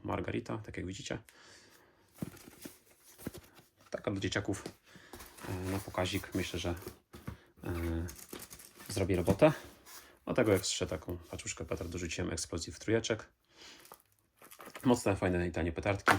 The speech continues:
także polecam, jakby ktoś, e, był zainteresowany. Coś na luźno, e, postrzelać, to do tego najidealnie się nadają. No i tutaj, e, petardki, e, błyskowe.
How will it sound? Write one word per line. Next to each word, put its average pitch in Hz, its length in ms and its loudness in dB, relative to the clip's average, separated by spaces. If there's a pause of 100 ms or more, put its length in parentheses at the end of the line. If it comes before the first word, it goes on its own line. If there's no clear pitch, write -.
(120)
także - 240 -8
polecam, 107 360 2
jakby 95 180 0
ktoś, - 280 -6 (260)
e, 82 40 -4
był 92 120 -4
zainteresowany. 98 680 0 (2000)
Coś 95 140 2
na 101 60 2
luźno, 98 200 2 (460)
e, - 20 -2
postrzelać, - 520 0 (640)
to - 100 -4
do 123 80 4
tego 104 180 4
najidealnie 101 340 8
się 113 120 2
nadają. 82 280 6 (120)
No 226 120 4
i 170 100 8
tutaj, 101 280 6 (680)
e, 90 240 2
petardki, 95 600 4 (1400)
e, 87 640 2 (180)
błyskowe. 107 640 4